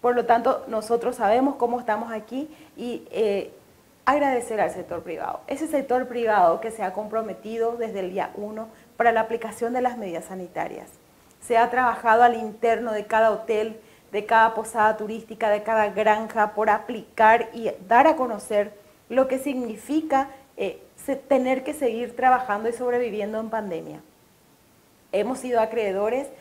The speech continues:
de una distinción Destino Seguro. Cuando estábamos en plena pandemia, a nivel internacional nos visibilizaban como país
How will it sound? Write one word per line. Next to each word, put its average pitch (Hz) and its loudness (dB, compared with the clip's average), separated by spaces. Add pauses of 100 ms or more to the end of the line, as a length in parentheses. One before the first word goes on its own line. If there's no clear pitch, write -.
(180)
de 214 -4
una 226 -2
distinción 233 -6 (160)
Destino 233 -8
Seguro. 226 -6 (600)
Cuando 247 4
estábamos 254 2
en 262 -2
plena 262 2
pandemia, 254 0
a 240 0
nivel 233 -2
internacional 285 0
nos 262 -4
visibilizaban 269 0
como 285 0
país 233 0